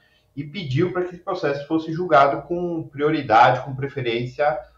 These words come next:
aos demais, que são os corriqueiros ali, de suspensão, de, de expulsão e tudo mais. E esse processo já entrou,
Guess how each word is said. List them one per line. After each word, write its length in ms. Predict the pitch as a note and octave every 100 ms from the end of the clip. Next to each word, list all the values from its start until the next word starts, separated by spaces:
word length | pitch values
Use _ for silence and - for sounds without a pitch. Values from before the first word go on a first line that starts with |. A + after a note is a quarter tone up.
| _
aos 280 | A2 C3 B2+
demais, 840 | D3 B2 A#2+ C#3 C3 - - _ _
que 80 |
são 180 | - C3
os 80 | B2+
corriqueiros 640 | D#3+ D3+ D#3 C#3 C#3 G2
ali, 220 | G2+ A2
de 60 | -
suspensão, 880 | - _ G2 F2 - A2 A2+ F2+ E2+
de, 240 | F2+ D#2+
de 140 | F2
expulsão 640 | F2+ _ G#2+ - F#2 F#2 F#2
e 40 |
tudo 180 | _ A#2+
mais. 140 | _ _ _ _ _ _ _ _ -
E 120 | A2+
esse 240 | C#3 F3
processo 720 | - F3+ - B2+ B2 - -
já 180 | B2+ C#3
entrou, 640 | D3+ - A#2+ A2 A#2+ C3